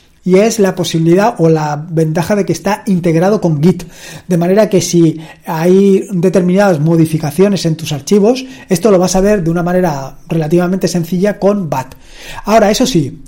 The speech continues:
para el tema de... Eh, ¿cómo te digo yo? Para el tema de, mm,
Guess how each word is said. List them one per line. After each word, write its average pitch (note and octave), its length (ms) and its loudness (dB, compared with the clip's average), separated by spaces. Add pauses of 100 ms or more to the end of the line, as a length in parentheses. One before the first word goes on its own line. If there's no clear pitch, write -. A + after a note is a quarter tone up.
(280)
para F3+ 220 0
el - 80 0
tema A#3 240 2
de... G#3 460 2 (160)
Eh, D3+ 420 -2 (1120)
¿cómo F#3 220 0
te F3 100 2
digo E3+ 160 4
yo? D3 180 -2
Para E3 220 -2
el D#3+ 80 -2
tema G3 300 0
de, G3 400 4
mm, E3+ 300 -2